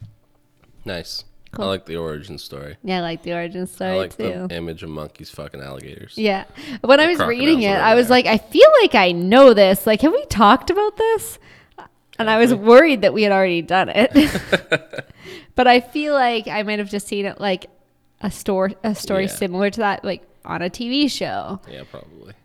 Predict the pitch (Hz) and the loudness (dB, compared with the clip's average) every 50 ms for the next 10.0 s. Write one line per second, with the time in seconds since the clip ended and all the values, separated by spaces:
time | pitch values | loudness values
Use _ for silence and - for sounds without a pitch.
0 | _ _ _ _ _ _ _ _ _ _ _ _ _ - 202 185 170 165 170 170 | _ _ _ _ _ _ _ _ _ _ _ _ _ -6 -6 -6 -6 -8 -10 -12
1 | 185 214 226 240 - - 202 - - _ _ _ _ - - 151 170 165 - - | -12 -12 -12 -12 -12 -12 -12 -14 -14 _ _ _ _ -12 -6 -2 -2 -2 -2 -4
2 | - - - - - - _ - - - _ - - _ _ - - _ - _ | -8 -8 -8 -8 -10 -16 _ -20 -20 -20 _ -20 -20 _ _ -20 -20 _ -20 _
3 | _ _ _ - - 254 226 226 220 220 220 - 208 214 190 185 190 190 196 185 | _ _ _ -20 -16 -12 -12 -10 -10 -10 -10 -10 -10 -10 -8 -8 -8 -8 -8 -10
4 | 180 190 165 160 175 - - - 147 151 160 160 156 180 180 - - - - - | -10 -10 -10 -12 -12 -14 -14 -16 -16 -14 -14 -14 -14 -14 -16 -16 -18 -18 -18 -16
5 | 170 175 180 - _ _ _ _ _ - 196 180 185 - - - 185 156 175 - | -18 -18 -18 -20 _ _ _ _ _ -10 -10 -10 -10 -10 -12 -14 -14 -14 -14 -16
6 | - 180 165 175 - - 160 170 170 185 175 180 180 _ _ _ _ _ _ _ | -14 -14 -14 -14 -14 -14 -14 -14 -12 -12 -12 -12 -14 _ _ _ _ _ _ _
7 | _ _ _ _ _ _ _ _ _ _ _ _ _ _ _ _ _ _ _ _ | _ _ _ _ _ _ _ _ _ _ _ _ _ _ _ _ _ _ _ _
8 | _ _ _ - 101 104 104 98 92 87 82 - - 95 90 90 87 87 85 82 | _ _ _ -10 -8 -8 -8 -8 -8 -10 -10 -12 -10 -10 -10 -8 -8 -8 -8 -8
9 | 78 78 78 78 85 87 85 80 80 78 82 80 71 73 76 87 87 78 78 - | -6 -8 -6 -6 -6 -6 -6 -6 -6 -6 -8 -8 -8 -8 -6 -6 -6 -8 -10 -12